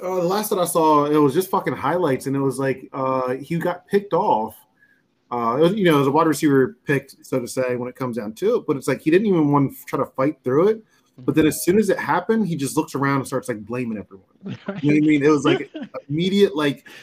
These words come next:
Speaker 1: you know, like, the pick was, like, so obvious that it,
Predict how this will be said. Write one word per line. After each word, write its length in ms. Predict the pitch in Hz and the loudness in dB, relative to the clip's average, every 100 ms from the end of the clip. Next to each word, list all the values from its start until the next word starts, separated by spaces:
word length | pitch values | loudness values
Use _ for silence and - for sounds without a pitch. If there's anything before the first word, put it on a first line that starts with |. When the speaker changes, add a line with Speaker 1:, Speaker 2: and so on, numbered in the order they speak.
| - _ | -20 _
Speaker 1:
you 80 | 180 | 0
know, 160 | 196 208 | 2 2
like, 100 | 180 | -2
the 100 | 165 | -2
pick 320 | 156 208 214 | -2 -4 -2
was, 140 | 220 160 | 0 2
like, 200 | 151 123 | 0 -4
so 720 | - 151 147 151 143 131 107 _ _ _ _ - | -8 -2 2 2 2 0 -6 _ _ _ _ -8
obvious 760 | 117 135 151 196 214 - - _ _ - | -2 -2 2 2 2 -4 -14 _ _ -6
that 140 | 156 | -2
it, 360 | 156 156 - | 0 -2 -8